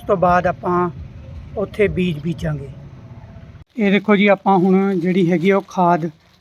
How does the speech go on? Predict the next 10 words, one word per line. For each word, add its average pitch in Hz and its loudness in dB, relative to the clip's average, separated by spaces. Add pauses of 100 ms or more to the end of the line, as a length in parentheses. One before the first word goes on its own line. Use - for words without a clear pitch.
(340)
ਗੰਡੋਇਆਂ 180 6
ਵਾਲੀ 175 0 (140)
ਉਹ 208 0
ਪਾ 180 4
ਰਹੇ 175 4
ਹਾਂ 175 4
ਜੀ 196 2
ਵਿੱਚ। 185 0 (1400)
ਇਹ 185 0
ਦੇਖੋ। 156 -8